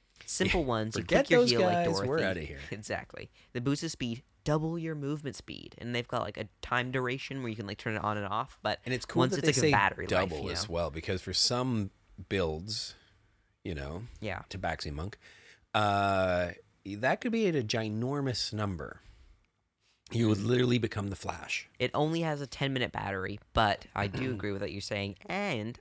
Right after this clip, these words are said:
Speaker 1: opportunity attacks against you have disadvantage. Um, but it does take a bonus action activation and deactivation, so you have to be a
Speaker 2: <laughs>
Speaker 1: little
Speaker 2: You
Speaker 1: bit
Speaker 2: gotta turn
Speaker 1: considerate
Speaker 2: it
Speaker 1: of
Speaker 2: off.
Speaker 1: that. Like, bonus action, turn it on,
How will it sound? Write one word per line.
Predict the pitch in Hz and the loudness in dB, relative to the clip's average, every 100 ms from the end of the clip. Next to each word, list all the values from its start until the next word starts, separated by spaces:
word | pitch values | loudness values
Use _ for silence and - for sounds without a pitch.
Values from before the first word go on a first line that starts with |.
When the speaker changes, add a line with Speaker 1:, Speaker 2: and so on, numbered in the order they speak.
| - | -4
Speaker 1:
opportunity | 131 - 123 135 120 | -2 -2 -2 -2 0
attacks | - 113 | 0 -2
against | 110 101 104 - | -2 -4 -4 -6
you | |
have | 104 - 107 - - | -8 -10 -18 -20 -10
disadvantage. | 131 - 120 104 101 123 143 - - - - _ _ _ _ _ _ - | -8 -6 -8 -4 -4 -4 -6 -14 -14 -14 -14 _ _ _ _ _ _ -6
Um, | 87 87 101 _ _ _ _ | -4 -4 -10 _ _ _ _
but | - 120 - - | 6 6 4 2
it | 135 | 4
does | 160 160 | 6 4
take | 165 139 | 4 2
a | |
bonus | 113 107 113 | 2 2 2
action | 95 107 - | -4 -6 -4
activation | - 98 - 101 101 98 101 95 | -4 -4 -6 -2 -2 -2 -4 -4
and | 98 95 95 98 - _ _ _ _ _ _ _ | -2 -2 -2 -4 -8 _ _ _ _ _ _ _
deactivation, | 131 117 87 - - 62 64 - 85 - _ | -4 -2 -2 -6 -12 -10 -10 -10 -12 -16 _
so | - 90 85 - | -10 -8 -8 -10
you | - - | -10 -8
have | 117 | 2
to | 156 | 2
be | 110 | 4
a | |
Speaker 2:
<laughs> | 113 | 2
Speaker 1:
little | - | 0
Speaker 2:
You | |
Speaker 1:
bit | 120 | 6
Speaker 2:
gotta | 147 131 | 6 6
turn | - - | 2 0
Speaker 1:
considerate | 76 | 0
Speaker 2:
it | - | -2
Speaker 1:
of | |
Speaker 2:
off. | - | -2
Speaker 1:
that. | 104 104 - - - - - | -4 -6 -10 -20 -20 -20 -12
Like, | - - - - - - _ _ _ | -12 -10 -14 -10 -12 -12 _ _ _
bonus | 117 110 120 | 0 0 -6
action, | 113 107 | -8 -10
turn | - | -6
it | 101 95 | -6 -4
on, | 92 98 | -6 -6